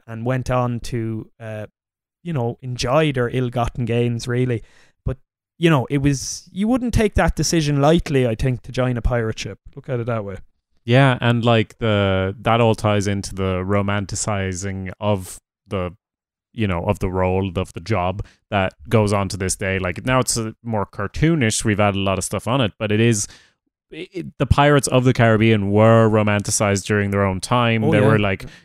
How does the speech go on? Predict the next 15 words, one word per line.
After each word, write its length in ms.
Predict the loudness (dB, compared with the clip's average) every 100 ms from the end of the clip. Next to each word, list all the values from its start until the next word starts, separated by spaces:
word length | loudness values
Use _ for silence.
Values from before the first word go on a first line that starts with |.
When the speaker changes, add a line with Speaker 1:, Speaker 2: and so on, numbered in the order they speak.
| -4
Speaker 2:
yeah, 120 | -2
the 80 | 0
newspapers, 800 | 2 2 4 4 2 2 -2 0
like, 240 | 0 0 -2
obviously, 480 | 0 0 0 0 0
like, 400 | 0 -4 -8 -18 -12
i-, 340 | -12 -12 -20 _
there 300 | -4 0 2
are 40 | 0
fascinating 680 | 0 0 0 0 0 -2
stories 640 | -4 -2 0 0 0 -2 -2
told 480 | 2 2 2 -2 -6 _ -4
of 200 | -4 0
them, 300 | 0 0 -4 -8 _ _ -4
like, 240 | -2 -2